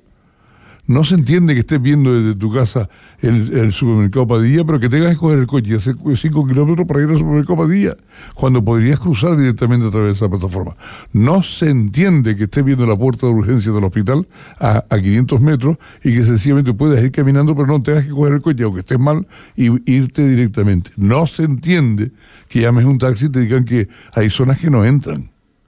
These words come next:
y que tiene que ser un taxista muy voluntarioso para que te haga el favor y te, y te, y te vaya a recoger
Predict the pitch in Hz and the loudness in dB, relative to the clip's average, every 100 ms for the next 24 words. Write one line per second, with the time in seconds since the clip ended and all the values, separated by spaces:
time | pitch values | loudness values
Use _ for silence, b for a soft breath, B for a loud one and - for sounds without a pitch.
0 | _ 113 95 95 127 151 160 156 143 123 | _ -2 0 0 2 2 2 2 2 0
1 | 131 - 131 139 135 135 139 135 135 147 | -2 -2 -2 0 2 2 2 2 2 0
2 | 139 160 B B B - 104 101 101 123 | 0 -4 B B B -2 0 2 2 0
3 | 127 113 107 131 143 117 110 107 104 107 | 0 0 0 2 0 0 0 0 -2 -2
4 | 101 98 123 123 104 95 | 0 0 2 0 0 0